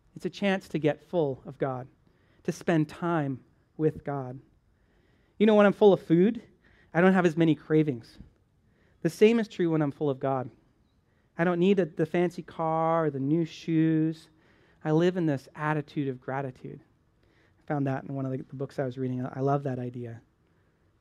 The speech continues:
Getting full of God. I don't need all the extra things. Mark finishes by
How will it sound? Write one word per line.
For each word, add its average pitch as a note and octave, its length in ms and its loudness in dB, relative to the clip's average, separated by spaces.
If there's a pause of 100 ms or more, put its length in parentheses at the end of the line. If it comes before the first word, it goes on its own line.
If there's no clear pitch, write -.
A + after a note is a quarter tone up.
(180)
Getting D#3 200 2
full E3 260 -4
of C3+ 120 -2
God. C3 400 -6 (160)
I D#3 40 -6
don't C#3+ 140 -4
need D3 220 2
all C3+ 140 -2
the C#3+ 140 -8
extra B2+ 340 -14
things. A#2+ 360 -12 (1500)
Mark A#3 160 4
finishes A3+ 400 2
by E3+ 300 6